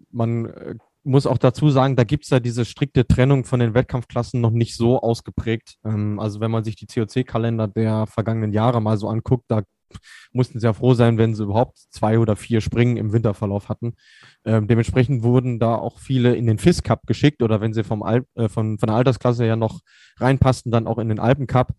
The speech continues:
Ähm, ja, also die sechs, äh, Damen, die wir dann haben, sind eben Katharina Althaus, Juliane Seifert, Selina Freitag, Luisa Görlich, Pauline Hessler und Anna Rupprecht. Und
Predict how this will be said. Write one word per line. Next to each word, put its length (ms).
Ähm, 260
ja, 260
also 220
die 140
sechs, 560
äh, 160
Damen, 360
die 140
wir 60
dann 180
haben, 300
sind 220
eben 200
Katharina 540
Althaus, 480
Juliane 340
Seifert, 500
Selina 360
Freitag, 500
Luisa 280
Görlich, 360
Pauline 380
Hessler 300
und 120
Anna 160
Rupprecht. 560
Und 200